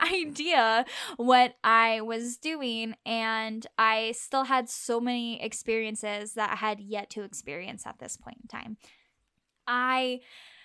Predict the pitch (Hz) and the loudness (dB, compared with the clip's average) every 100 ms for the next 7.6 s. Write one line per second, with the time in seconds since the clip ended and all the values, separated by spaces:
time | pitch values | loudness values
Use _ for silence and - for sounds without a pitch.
0 | - - _ _ - - 302 285 339 349 | -20 -20 _ _ -14 -4 2 2 2 -2
1 | 277 - - 320 320 320 - 240 233 269 | -4 -8 0 0 2 0 -4 -6 -4 -4
2 | 311 330 330 311 - - _ - 294 - | -2 -2 -2 -2 -6 -10 _ -16 -14 -12
3 | - 349 339 339 339 277 302 320 330 320 | -6 2 6 6 4 2 2 2 2 -4
4 | - _ _ _ _ _ _ - 269 - | -12 _ _ _ _ _ _ -10 -8 -8
5 | - 320 262 320 - 370 349 - 320 339 | -10 -10 -4 -4 -2 -2 -2 0 0 2
6 | 330 262 269 277 311 - 254 254 - 254 | 0 0 -2 2 2 2 0 -2 -4 -2
7 | 320 285 262 240 220 226 | -2 -4 -4 -4 -4 -8